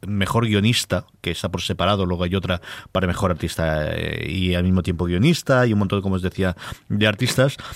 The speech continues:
Tenemos, bueno, pues varios, mm, conocidos, especialmente Tom King por Batman, tenemos a Mark Russell por Los Picapiedra, como os decía antes, Marjorie Louis por Monstres, Jeff Lemire por Black Hammer, eh, como os comenté antes, de Dark Horse y también por The Extended Image, porque al final la categoría,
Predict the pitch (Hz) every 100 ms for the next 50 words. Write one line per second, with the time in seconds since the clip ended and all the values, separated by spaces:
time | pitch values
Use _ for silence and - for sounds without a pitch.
0 | - - - 156 151 175 226 190 160 202
1 | 110 104 101 143 175 165 - 151 143 151
2 | 143 170 180 117 - 104 107 107 107 107
3 | 113 104 107 131 139 143 147 98 101 -
4 | 101 95 101 110 95 101 95 98 101 -
5 | 104 98 101 101 101 98 123 127 143 151
6 | - - - 107 110 110 113 113 110 110
7 | 131 - 143 156 - - - 104 120 123
8 | 123 127 113 110 117 - 139 143 - 107
9 | 110 113 - 117 110 113 117 110 95 101
10 | 95 113 - 107 - 101 104 104 98 -
11 | 107 101 101 123 180 - - - 110 101
12 | - 120 135 120 110 110 123 123